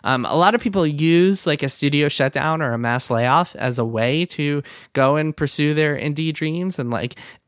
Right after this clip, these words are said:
use it as an excuse and say, "You know what? I'm getting a couple months of severance. I'm gonna go off and I'm gonna, I'm gonna make a game. I'm gonna use this to fund my indie dreams,"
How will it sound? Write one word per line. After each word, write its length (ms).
use 240
it 60
as 160
an 100
excuse 460
and 140
say, 120
"You 140
know 120
what? 200
I'm 180
getting 300
a 180
couple 280
months 240
of 60
severance. 560
I'm 100
gonna 140
go 140
off 240
and 120
I'm 80
gonna, 260
I'm 100
gonna 120
make 200
a 60
game. 380
I'm 100
gonna 200
use 380
this 200
to 80
fund 360
my 160
indie 640
dreams," 560